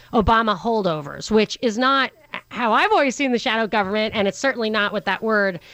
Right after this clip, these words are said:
has meant historically. What that word means is the government behind the government, above and beyond parties and elections. And that, I think, is very real. And this idea that, that Republicans and Democrats are in on this circus, I agree with that,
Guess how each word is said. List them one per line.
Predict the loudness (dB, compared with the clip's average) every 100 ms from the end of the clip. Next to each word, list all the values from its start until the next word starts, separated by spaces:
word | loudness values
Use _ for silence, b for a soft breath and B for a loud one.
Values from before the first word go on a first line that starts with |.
| B
has | -2 0
meant | 0 0
historically. | -4 0 2 2 0 -4
What | -4 -2
that | -2 0
word | -2 0
means | 0 0 0
is | -2 -2
the | -2
government | 0 0 -2 -2
behind | -4 -2 0 0
the | 0
government, | 0 -2 -2 -4 -6
above | -4 0 2 2
and | -2 -4
beyond | -2 0 -2 -2
parties | -4 -4 -4 -4
and | -2
elections. | 0 0 -2 -6 -8 -18 B B B B
And | 2
that, | 4 2
I | 2
think, | 0 -2 -2
is | -4
very | -2 0 0
real. | 0 0 0 -2 -12 B B B
And | 0 2 2 0
this | 0 0
idea | -2 0 0
that, | 2 0 -2 -6 -10
that | 0 0 0 -8 -10 -10 -8 0
Republicans | 0 2 0 0 0 -2
and | -2
Democrats | -2 -2 -2 0
are | 0 -2 0
in | 0
on | 2 0
this | -2 -4
circus, | -2 -2 0 -4 -2
I | 0 0
agree | 0 0 0
with | 0
that, | 2 0